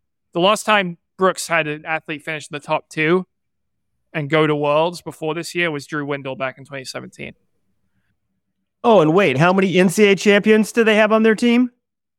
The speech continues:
Speaker 1: Who?
Speaker 2: Brooks Beast.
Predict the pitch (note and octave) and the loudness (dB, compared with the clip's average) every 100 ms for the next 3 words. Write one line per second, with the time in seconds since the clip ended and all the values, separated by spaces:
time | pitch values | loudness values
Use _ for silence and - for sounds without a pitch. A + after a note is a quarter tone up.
0 | _ _ _ _ _ _ _ _ F3+ D3+ | _ _ _ _ _ _ _ _ -2 -2
1 | C#3+ _ _ _ _ _ _ _ _ _ | -4 _ _ _ _ _ _ _ _ _
2 | _ _ _ B2+ E3+ - G#3 F#3 B2 - | _ _ _ 0 0 0 0 0 -2 -8